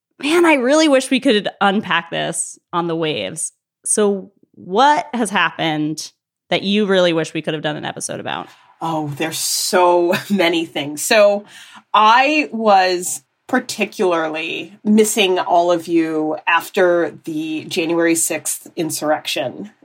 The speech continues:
Speaker 2: because just the framing of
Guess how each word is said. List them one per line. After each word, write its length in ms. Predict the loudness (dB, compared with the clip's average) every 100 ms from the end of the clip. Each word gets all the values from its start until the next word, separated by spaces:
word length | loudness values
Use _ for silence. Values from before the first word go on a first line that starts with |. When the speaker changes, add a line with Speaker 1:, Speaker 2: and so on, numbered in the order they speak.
| _
Speaker 2:
because 840 | -4 -4 0 2 4 2 -4 -8 -14 _ _ -16
just 360 | 0 0 0 0
the 120 | -2
framing 680 | -2 -2 0 2 2 2 0
of 320 | 0 0 -2